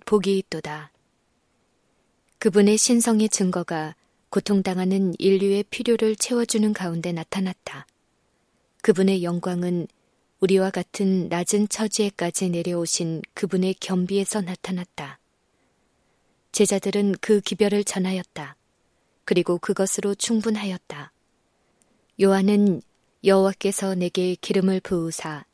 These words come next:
가난한 자에게 아름다운 소식을 전하게 하려 하심이라. 나를 보내사 마음 상한 자를 고치며 포로된 자에게 자유를, 갇힌 자에게 노임을 전파하며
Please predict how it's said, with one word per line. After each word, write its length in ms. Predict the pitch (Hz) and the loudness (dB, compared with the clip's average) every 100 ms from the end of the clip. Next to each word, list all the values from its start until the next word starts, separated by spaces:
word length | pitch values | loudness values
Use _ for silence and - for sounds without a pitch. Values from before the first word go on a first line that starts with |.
| _ _ | _ _
가난한 460 | - 180 175 170 175 | -4 0 0 -2 -2
자에게 640 | 175 165 160 175 165 160 - | -4 -4 -6 -4 -4 -6 -6
아름다운 560 | 180 180 185 180 190 | -4 -2 0 0 -2
소식을 520 | 208 214 - 208 202 | -2 -2 -2 -2 -2
전하게 460 | 196 190 180 180 190 | -2 -2 -2 -4 -6
하려 260 | 180 185 175 | -6 -6 -4
하심이라. 580 | 175 185 160 143 135 _ _ _ _ _ _ | -2 -2 -4 -10 -12 _ _ _ _ _ _
나를 320 | 175 175 180 | 0 0 0
보내사 640 | - 180 170 - - 160 147 _ _ _ | -2 -2 -2 -4 -8 -8 -10 _ _ _
마음 320 | 175 175 185 | -2 0 0
상한 360 | 196 202 196 196 | -2 -2 0 0
자를 260 | 190 196 | -2 -4
고치며 680 | 190 180 - - 160 156 151 _ _ _ - | -4 -6 -4 -6 -6 -8 -12 _ _ _ 0
포로된 460 | 208 190 190 190 | 0 0 0 -2
자에게 480 | - 175 170 - 175 | -2 -4 -4 -4 -4
자유를, 640 | - 170 165 160 151 151 - _ _ - | -6 -8 -8 -8 -8 -8 -12 _ _ -4
갇힌 380 | 190 - 196 | -4 0 0
자에게 460 | 190 185 180 190 185 | 0 -2 -2 -2 0
노임을 440 | 185 190 196 196 190 | 2 2 2 0 -2
전파하며 840 | - 180 - 185 175 156 147 | -2 -4 -4 -8 -8 -8 -10